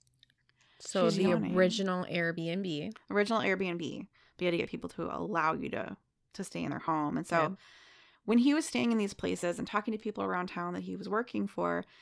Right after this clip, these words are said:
Speaker 2: he gave really inconsistent answers about who the little boy was. And in the town of Hub, Mississippi, he at first said that, that it was his own son. And then at one point he said that the little boy was his sister's son. And at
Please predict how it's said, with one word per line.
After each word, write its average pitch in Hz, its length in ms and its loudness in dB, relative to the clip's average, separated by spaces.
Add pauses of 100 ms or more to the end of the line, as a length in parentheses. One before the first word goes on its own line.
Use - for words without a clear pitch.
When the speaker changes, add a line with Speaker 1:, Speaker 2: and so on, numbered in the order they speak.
Speaker 2:
he 240 120 0
gave 294 180 4
really 262 200 4
inconsistent 208 600 -4
answers 175 380 -8
about 170 380 0 (200)
who 190 240 -2
the 180 100 0
little 160 260 0
boy - 340 -12
was. - 540 -14 (560)
And 247 200 2
in 202 60 2
the 208 80 2
town 214 240 0
of 196 100 -2
Hub, 196 380 2
Mississippi, 190 840 -4 (420)
he 226 380 0
at 208 100 0
first 247 260 0
said 208 180 0
that, 196 340 0
that - 200 -4
it 156 120 -4
was - 320 -8
his 165 360 -10 (160)
own 233 260 0
son. 208 500 2
And 190 160 0
then 175 80 -2
at 175 140 -2
one 170 200 -2
point 170 280 -4
he 175 60 -6
said 170 260 -8
that 165 140 -8 (160)
the 165 140 -6
little 160 200 -4
boy 151 260 -6
was - 180 -10
his - 100 -12
sister's 208 500 -6
son. 185 480 -2 (600)
And 170 340 2
at 202 100 -4